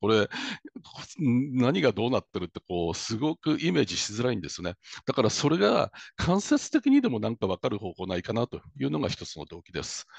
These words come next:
で、えっと、え、まあ、こ-、こんなことできたらいいなというのは、その高い次元の空間のスカスカ、スカスカ感というのを間接的にでもいいから、なんか垣間見られないかなと。で、あの、疑問としてはこういうのがあって、えっと、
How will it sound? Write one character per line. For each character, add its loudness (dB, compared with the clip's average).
で、 0
え 2
っ 2
と、 2
え、 -10
ま 4
あ、 2
こ-、 -4
こ -2
ん 2
な 2
こ -2
と -2
で 2
き -2
た 2
ら 2
い 2
い 0
な 2
と -6
い -4
う -4
の -4
は、 -2
そ -8
の -6
高 2
い 6
次 0
元 2
の -4
空 -4
間 0
の -2
ス -6
カ 0
ス -10
カ、 -2
ス -6
カ 0
ス -12
カ 2
感 -2
と 0
い -2
う -2
の 2
を 0
間 0
接 -2
的 0
に -4
で 0
も 0
い 2
い -2
か -4
ら、 2
な -2
ん -4
か -8
垣 -6
間 0
見 -2
ら 2
れ 2
な -2
い -6
か -10
な -6
と。 -16
で、 6
あ 4
の、 4
疑 2
問 2
と 0
し 0
て 0
は -2
こ -20
う -2
い 0
う -4
の -2
が -2
あ -2
っ -10
て、 -4
え 0
っ -4
と、 -2